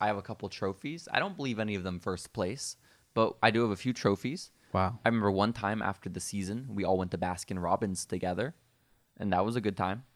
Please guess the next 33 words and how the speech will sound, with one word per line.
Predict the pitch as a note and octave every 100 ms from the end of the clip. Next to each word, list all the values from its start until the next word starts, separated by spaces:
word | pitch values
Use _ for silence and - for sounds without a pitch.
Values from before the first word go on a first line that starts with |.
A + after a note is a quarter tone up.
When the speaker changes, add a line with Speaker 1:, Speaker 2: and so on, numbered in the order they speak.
| _ -
Speaker 2:
Wow. | G2+ F2+ F2+
Speaker 1:
That's | G2+ - -
a | -
very | F#2 F#2 F#2+
fond | F#2+ G2
memory | F#2+ F2 F2
I | F2+
have. | E2+ E2+ F#2 - - - - - _
And | - A2+
so, | - A2+ G#2+
yeah, | G3+ C#4
I | E4
played | E4+ C#3+
baseball | G2+ F#2 - A2+ D#3+ - _ _ _ _ _ _ _ _
back | A#2 G2+ -
when | G2
I |
was | F#2+ F2+
little. | F#2 A#2+
My | C3
dad | F#2+ F2+
was | F2
the | -
coach. | - A2+ - - -
It | -
was | D#3
a |
great | - E3
old | D3+
time, | G3 B2 - C#3
Speaker 2:
Mm-hmm. | B2+
Speaker 1:
you |
know? | A#2+ D#3